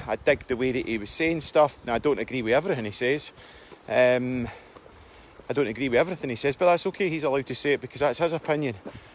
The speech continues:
But whatever it was, I'm not gonna be negative about my minister there.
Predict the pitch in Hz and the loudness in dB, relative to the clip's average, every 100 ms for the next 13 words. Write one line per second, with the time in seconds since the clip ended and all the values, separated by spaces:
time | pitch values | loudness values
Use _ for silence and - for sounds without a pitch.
0 | - - 147 123 - - - - - 139 | -20 4 6 6 2 -20 -20 -16 2 4
1 | 160 165 135 127 139 127 - 135 135 113 | 6 6 2 4 4 2 -4 -6 -4 -4
2 | 135 120 127 131 - 123 123 82 120 143 | -4 -2 -2 -2 -4 -2 -2 -2 -4 -4
3 | - 131 120 123 | -4 -4 -2 -2